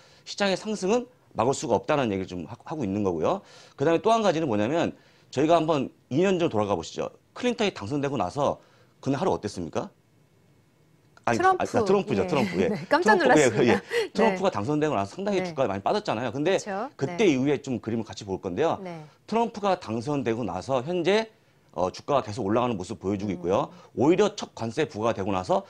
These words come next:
Speaker 1: 살짝 빠졌다가 다시 한번 올라가는 모습 보여주고 있는데 최근의 하락은, 어, 정치적 이슈가 아니고 국제 수익률 급등이기 때문에
Speaker 2: 음.
Speaker 1: 사실은 주가하고 정치적인 관계는 거의 없다라고 좀 보시면 좋을 것 같고요.
Speaker 2: 네.
Speaker 1: 이런 부분 때문에 고민하신다고 그러면 저는 뭐 이런 건, 아,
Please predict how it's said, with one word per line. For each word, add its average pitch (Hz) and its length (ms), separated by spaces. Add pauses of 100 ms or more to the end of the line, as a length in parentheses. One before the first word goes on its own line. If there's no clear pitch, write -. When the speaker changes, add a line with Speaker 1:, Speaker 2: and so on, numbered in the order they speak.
(140)
Speaker 1:
살짝 190 280
빠졌다가 185 340
다시 - 260
한번 165 220
올라가는 113 340
모습 95 180
보여주고 107 280
있는데 92 400 (500)
최근의 226 360
하락은, 196 460 (480)
어, 101 380
정치적 143 320
이슈가 156 260
아니고 104 460
국제 175 320
수익률 180 260
급등이기 165 420
때문에 104 420
Speaker 2:
음. 190 340
Speaker 1:
사실은 185 420
주가하고 151 720 (340)
정치적인 113 360
관계는 101 280
거의 107 220
없다라고 104 400
좀 92 120
보시면 95 280
좋을 80 180
것 85 120
같고요. 147 320
Speaker 2:
네. 196 320
Speaker 1:
이런 185 180
부분 226 160
때문에 196 160
고민하신다고 143 480
그러면 135 220
저는 110 240
뭐 85 340
이런 110 180
건, 110 240
아, 80 280